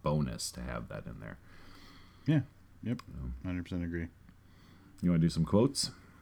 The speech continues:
Speaker 2: Yes, I have plenty of quotes. Um,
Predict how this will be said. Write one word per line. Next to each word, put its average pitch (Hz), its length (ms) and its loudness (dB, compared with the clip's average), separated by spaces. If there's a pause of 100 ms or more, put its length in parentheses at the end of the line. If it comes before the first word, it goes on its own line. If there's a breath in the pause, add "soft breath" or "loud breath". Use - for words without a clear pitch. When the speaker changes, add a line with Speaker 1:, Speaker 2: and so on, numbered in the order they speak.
(340 soft breath)
Speaker 2:
Yes, 92 260 -4
I 82 100 -4
have 87 280 -2
plenty 92 540 -2 (100)
of 90 140 -8
quotes. - 560 -8 (1300 loud breath)
Um, 82 420 -4